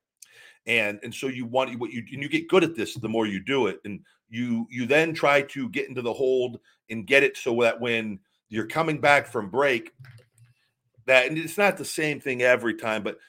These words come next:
you, you, you typically, if you want to get it going in action on it, you, you, in this, 'cause I'm gonna tell you two different scenarios where you do this. One, you're coming and they want the crowd and, and to, to kind of be hot and coming,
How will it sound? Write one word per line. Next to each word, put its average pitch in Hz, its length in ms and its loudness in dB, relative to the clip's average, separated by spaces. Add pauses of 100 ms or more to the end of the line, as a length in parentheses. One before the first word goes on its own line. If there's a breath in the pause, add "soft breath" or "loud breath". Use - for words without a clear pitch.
(140)
you, 135 160 -10
you, 135 300 -10
you 135 140 -8
typically, 151 540 -4
if 120 160 -6
you 123 80 -8
want 143 200 2
to 110 120 -4 (200)
get 143 140 2
it 107 80 -8
going 131 240 0
in 117 80 -2
action 113 680 2 (400)
on 110 200 2
it, 107 200 -4 (880)
you, 120 320 -4
you, 120 160 -12
in 120 80 -8
this, 123 160 -6
'cause 117 180 -12
I'm 123 140 0
gonna 120 140 -2
tell 131 160 -4
you 113 100 -2
two 143 140 -4
different 123 240 -6
scenarios 120 520 0
where 107 140 -4
you 98 100 -6
do 123 200 -4
this. 98 300 -6 (280 soft breath)
One, 151 220 0
you're 147 160 -4
coming 143 320 -4
and 117 80 -8
they 113 80 2
want 117 240 -4
the 107 40 -16
crowd 123 420 4
and, 113 260 -10
and 107 260 -10
to, 113 200 -6
to 107 300 -10
kind 120 220 -2
of 113 80 -4
be 110 380 -6
hot 123 340 4
and 101 160 -12
coming, 117 400 -4